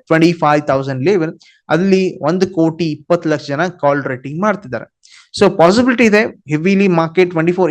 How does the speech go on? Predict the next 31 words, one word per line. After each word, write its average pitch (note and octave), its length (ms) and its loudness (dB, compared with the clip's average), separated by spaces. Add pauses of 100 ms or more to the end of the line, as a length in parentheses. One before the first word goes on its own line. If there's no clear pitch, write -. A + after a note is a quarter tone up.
ಏಟ್ F#3 160 0
ಹಂಡ್ರೆಡ್ E3+ 260 -2
ಇಂದ E3+ 180 -2
ಟ್ವೆಂಟಿ D3+ 220 -6
ಫೈವ್ D3 220 -2
ತೌಸಂಡ್ E3 320 -4 (100)
ಒಳಗಡೆ, F3+ 340 -2 (180)
ಅಥವಾ F#3 260 -2 (460)
ಮಾರ್ಕೆಟ್ F#3 340 0
ನ G#3+ 40 4 (120)
ನಾಳೆ F#3 260 2
ಕೂಡ F#3 160 -4
ಇದೇ F3 200 0
ರ್ಯಾಲಿ E3+ 260 -4
ಕಂಟಿನ್ಯೂ D3+ 340 -6
ಆದ್ರೆ D3+ 180 -4 (160)
ನಾವು D3+ 160 -2 (100)
ನಾಳೆನೆ F#3 360 0 (100)
ಟ್ವೆಂಟಿ D#3+ 320 -4
ಫೈವ್ D#3+ 240 -2
ತೌಸಂಡ್ D3 240 -6
ಹತ್ರ C#3+ 300 -6
ಹತ್ರ C#3 260 -10
ಹೋಗಿ E3 200 -4 (120)
ಕ್ಲೋಸ್ C#3+ 300 -2
ಆಗೋ C#3+ 200 -6
ಚಾನ್ಸಸ್ C3 380 -10
ಕೂಡ D3+ 100 0 (540)
ಹೆವಿ G3 260 6
ಇದೆ. - 120 -4 (440)
ಕೆಳಗಡೆ B3+ 340 4